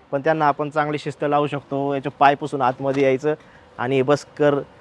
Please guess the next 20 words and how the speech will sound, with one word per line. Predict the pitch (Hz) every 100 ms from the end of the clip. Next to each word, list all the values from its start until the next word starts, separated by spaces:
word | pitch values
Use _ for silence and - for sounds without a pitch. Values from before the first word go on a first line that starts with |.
| - - -
हे | 139
पाय | - 139
पुसण्या, | 139 151 143 143 - - - - 135
अ, | 127 127 120 117 107
खाली | 127 131
टाकायच्या. | 127 131 107 95 80 - - - - - - - - -
हे | 139
बस्कर | 165 - 156 127
आहे, | - - - - - - -
मगाशी | 143 156 156
आपण | 143 147 143
तिथं | 151 143
दाखवलं | 147 147 135
प्लॅस्ट-, | 151 143 - 139
अं, | 131 120 110 101
चटईमध्ये | 156 143 165 165 156
होतं, | 131 123 156 - - - - -
हे | 135 135
कापडामध्ये | 127 143 139 151 147 147 139
आहे, | 123